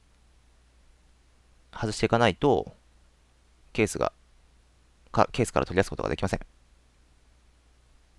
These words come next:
で、今外すことができました。ユーエスビーの端子と、あとライトニング端子ですね。で、ライトニング端子の方はちょっと見えにくいんですけど、えーと、大きいという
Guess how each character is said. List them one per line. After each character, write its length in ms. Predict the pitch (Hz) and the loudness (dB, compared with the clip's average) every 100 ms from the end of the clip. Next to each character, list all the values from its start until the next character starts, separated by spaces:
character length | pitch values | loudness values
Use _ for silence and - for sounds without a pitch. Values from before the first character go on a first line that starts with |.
| _ _ _ _ - _ _ _ _ - | _ _ _ _ -20 _ _ _ _ -12
で、 80 | - | -10
今 180 | - 95 | -2 -2
外 120 | 87 | -2
す 60 | - | -6
こ 60 | |
と 80 | - | 4
が 80 | 117 | 4
で 80 | 76 | 4
き 40 | |
ま 80 | 85 | -2
し 20 | |
た。 160 | - - - _ _ _ - _ _ _ _ _ _ _ _ _ _ _ _ _ _ _ _ _ _ _ _ _ _ _ _ _ _ _ _ _ _ - _ _ _ _ _ _ _ _ - _ _ - | -2 -6 -10 _ _ _ -20 _ _ _ _ _ _ _ _ _ _ _ _ _ _ _ _ _ _ _ _ _ _ _ _ _ _ _ _ _ _ -20 _ _ _ _ _ _ _ _ -20 _ _ -6
ユ 100 | 90 | -2
ー 40 | |
エ 40 | 87 | -2
ス 100 | 85 | -2
ビ 60 | |
ー 20 | 78 | -4
の 40 | |
端 220 | - 73 | -4 -6
子 20 | |
と、 260 | - 131 110 | -2 -2 -2
あ 40 | - | -2
と 80 | 76 | 4
ラ 120 | 82 | 4
イ 40 | |
ト 120 | - | 4
ニ 80 | 87 | -4
ン 20 | |
グ 60 | 85 | -2
端 160 | 76 - | -4 -6
子 0 | |
で 80 | |
す 60 | - | -6
ね。 280 | 92 - - _ _ _ _ | -6 -6 -20 _ _ _ _
で、 100 | - - | -8 0
ラ 120 | 120 | 2
イ 40 | |
ト 80 | 139 | 0
ニ 60 | 139 | -4
ン 60 | |
グ 100 | 143 | 0
端 160 | 175 - | 0 0
子 80 | 131 | 0
の 60 | |
方 40 | 107 | 2
は 60 | |
ち 60 | 95 | 2
ょ 20 | |
っ 0 | |
と 80 | 87 | 0
見 80 | 92 | 0
え 40 | |
に 60 | 95 | 0
く 80 | |
い 40 | 113 | -2
ん 20 | |
で 80 | 82 | -2
す 60 | |
け 80 | 92 | 2
ど、 180 | 104 87 - | 4 4 2
え 60 | |
ー 20 | |
と、 80 | - | 0
大 160 | - 110 | 2 2
き 160 | - 64 | 2 -8
い 60 | |
と 100 | - | -4
い 100 | |
う 60 | 64 | -6